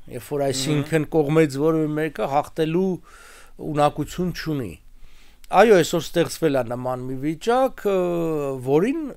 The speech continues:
Speaker 1: էապես նպաստեց, այո, համաձայն եմ, ամենասկզբում էլ նշել էինք, դա արաբ-իսրայելական պատերազմն ա։ Որովհետև խնդիրը միայն զինատեսակները չի,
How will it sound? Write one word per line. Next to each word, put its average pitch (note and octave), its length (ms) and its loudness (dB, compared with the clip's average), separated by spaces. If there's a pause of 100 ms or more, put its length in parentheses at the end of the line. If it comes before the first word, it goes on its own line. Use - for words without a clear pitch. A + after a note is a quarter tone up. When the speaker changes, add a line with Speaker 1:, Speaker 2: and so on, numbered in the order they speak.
Speaker 1:
էապես D3 500 0
նպաստեց, D3+ 720 -8
այո, A#2+ 220 -4
համաձայն B2 640 -8
եմ, A3 240 -6 (800)
ամենասկզբում B2+ 840 -8
էլ B2+ 100 -10
նշել B2 420 -10
էինք, G3 360 -8
դա D#3+ 160 4 (460)
արաբ-իսրայելական D3+ 1080 0
պատերազմն F2+ 640 -10
ա։ - 80 -20 (1500)
Որովհետև F#3+ 840 8
խնդիրը G3+ 480 0
միայն D3+ 340 0
զինատեսակները A#2 1000 -8
չի, A#2 280 -8